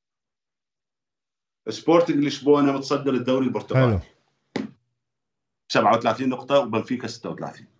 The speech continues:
Speaker 1: سبورتنج لشبونة متأهل من الدوري الأوروبي بالمركز الثاني، فبالتالي عنده مباراة بلاي أوف قبل أن يلعب دور الستاش. وسبورتنج لشبونة واصل نصف نهائي كأس الرابطة، رابطة الدوري البرتغالي،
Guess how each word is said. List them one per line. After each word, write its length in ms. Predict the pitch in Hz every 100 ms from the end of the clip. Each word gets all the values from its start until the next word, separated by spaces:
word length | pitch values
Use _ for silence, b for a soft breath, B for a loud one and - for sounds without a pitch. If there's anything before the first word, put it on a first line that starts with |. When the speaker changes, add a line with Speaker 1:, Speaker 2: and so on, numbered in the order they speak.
| _ _ _ _ _ _
Speaker 1:
سبورتنج 600 | - - 151 160 160 147
لشبونة 400 | 143 143 147 147
متأهل 640 | 131 127 151 139 113 107 98
من 100 | 101
الدوري 340 | 95 110 110
الأوروبي 380 | 101 110 110 123
بالمركز 440 | 107 110 113 104
الثاني، 480 | 98 - 127 120 147
فبالتالي 460 | 120 104 - 117 104
عنده 240 | 107 104
مباراة 360 | 98 104 113 - 113
بلاي 160 | 110
أوف 260 | 78 - _ _ _ _ _ _ _ -
قبل 220 | 110 110
أن 120 | 104
يلعب 280 | 101 85 90
دور 160 | 95
الستاش. 720 | 85 - - 76 71 - - _ _ _ _ _ _ _ -
وسبورتنج 640 | 110 120 - 165 165 147
لشبونة 360 | 143 143 151 147
واصل 340 | 151 147 143
نصف 240 | 147 151 139
نهائي 280 | 135 131
كأس 280 | 113 143 123
الرابطة، 560 | 123 123 120 120 120 120 - _ _ _ _ _ _ -
رابطة 300 | 117 110 110
الدوري 340 | 101 110 117
البرتغالي، 720 | 110 95 101 87 82 73 -